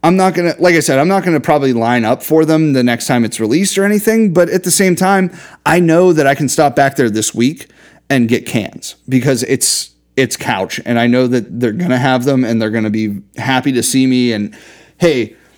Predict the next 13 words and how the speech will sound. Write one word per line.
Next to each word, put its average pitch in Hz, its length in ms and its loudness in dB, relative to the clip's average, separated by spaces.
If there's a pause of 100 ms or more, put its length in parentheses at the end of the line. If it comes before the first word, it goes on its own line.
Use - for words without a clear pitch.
(220)
here, 151 280 2
try, 165 500 2
try 165 260 2
one 151 580 0
of 131 160 0
each 127 240 0
can 127 240 0
that 120 100 -4
we 120 120 2
have. 104 440 -2
Like, 113 220 0
take, - 500 -4
uh, 127 100 0